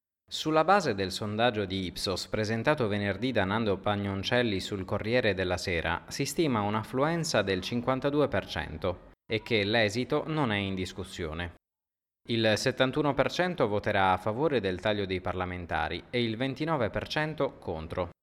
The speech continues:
Gli indecisi, pari al diciassette per cento di coloro che dichiarano di volersi recare alle urne, non sembrano poter rovesciare il risultato, fa sapere il sondaggista.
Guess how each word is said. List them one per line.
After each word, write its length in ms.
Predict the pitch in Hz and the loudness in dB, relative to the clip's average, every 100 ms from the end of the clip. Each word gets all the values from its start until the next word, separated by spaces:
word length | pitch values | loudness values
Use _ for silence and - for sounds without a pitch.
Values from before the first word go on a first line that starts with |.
| _ _ _ _ _ - | _ _ _ _ _ -6
Gli 360 | 123 147 156 156 | -2 2 2 2
indecisi, 760 | 170 143 120 104 80 95 101 | 2 2 0 -2 -4 -6 -6
pari 320 | - 98 95 92 | -2 0 2 2
al 140 | 90 | 0
diciassette 500 | 90 101 95 120 113 | -2 -6 -2 -2 -2
per 200 | 101 95 | -4 -4
cento 480 | - 98 92 85 85 | -2 -2 -2 -6 -6
di 100 | 85 | -6
coloro 380 | 98 107 127 104 | -2 2 2 2
che 120 | 101 | -2
dichiarano 480 | 92 117 117 107 95 | -4 0 0 0 -4
di 140 | 90 | -6
volersi 460 | 92 98 104 - 98 | -2 -2 -2 -4 -6
recare 420 | 92 101 101 95 | -4 -2 0 2
alle 200 | 87 92 | 0 0
urne, 460 | 95 87 92 98 - | -2 -4 -6 -6 -4
non 260 | 131 143 | -2 0
sembrano 540 | 147 139 101 92 92 95 | 0 0 0 0 -2 -4
poter 340 | 110 117 110 | -4 -2 0
rovesciare 720 | 104 101 107 131 - 95 95 92 | 0 0 0 -2 0 0 2 0
il 300 | 87 82 80 | -2 -4 -4
risultato, 840 | 92 95 90 90 73 78 85 85 | -4 -4 -6 -4 -6 -4 -6 -6
fa 220 | - - 90 | -10 -6 -4
sapere 340 | 113 104 85 | -2 -2 -4
il 120 | 85 | -4
sondaggista. 760 | - 90 87 80 80 - 92 | -6 -6 -4 -4 -8 -4 -4